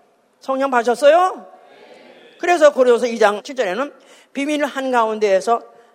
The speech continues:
있는 하나님의 지혜를 알게 하시려 하시는 것인데 만세전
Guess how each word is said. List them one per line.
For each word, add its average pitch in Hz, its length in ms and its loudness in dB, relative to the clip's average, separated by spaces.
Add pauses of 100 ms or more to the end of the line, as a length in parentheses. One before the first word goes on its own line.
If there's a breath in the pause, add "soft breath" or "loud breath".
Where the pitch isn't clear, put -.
(380)
있는 240 320 -4
하나님의 233 480 -6
지혜를 247 760 -2 (1080)
알게 240 300 2
하시려 220 280 0
하시는 180 220 -6
것인데 208 760 -2
만세전 294 840 0